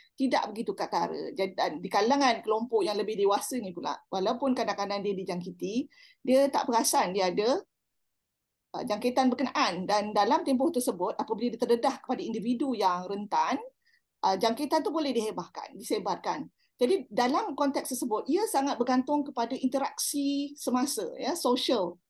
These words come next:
seorang individu dengan individu yang lain. Dan ini juga banyak bergantung kepada, uh, majlis-majlis keramaian ataupun event, ya, sesu-, sesuatu tempat dan sebagainya. Kalau misalnya kata ada berlaku jangkitan dan kemudian, um,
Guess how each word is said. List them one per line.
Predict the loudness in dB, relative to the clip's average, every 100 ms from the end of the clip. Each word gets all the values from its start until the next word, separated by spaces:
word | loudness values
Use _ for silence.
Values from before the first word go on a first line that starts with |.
| -10
seorang | -2 0 2
individu | 0 0 0
dengan | 0 0 -4 -2
individu | -4 -2 0
yang | 2
lain. | 4 4 4 2 -6 -14 -4
Dan | 2 6
ini | 6 6
juga | 4 2
banyak | 4 2 2
bergantung | 0 -2 2 2
kepada, | 2 0 -2 2 4 4 2 0 -6 _ _ _ _ 0
uh, | 2 2 2
majlis-majlis | 0 -2 -4 -6 -6 0 0
keramaian | 0 -2 2 2 4 4 2 -2
ataupun | -2 -4 2 2 4
event, | 6 6 6 4 2 -4 -4
ya, | -2
sesu-, | -4 -4 -4
sesuatu | -4 -2 -2 0 0 0 0
tempat | 0 4 4 4
dan | -2
sebagainya. | -2 -2 -4 -6 -8 -10 _ -20 0
Kalau | 4 6 4
misalnya | 4 2 2
kata | 4 4
ada | 4 4 6 6 6 4
berlaku | 4 2 0 0
jangkitan | 0 -2 0 2 2 -2
dan | -4 -4
kemudian, | -4 -2 2 4 4 2 -2
um, | -2 -2 -2 -6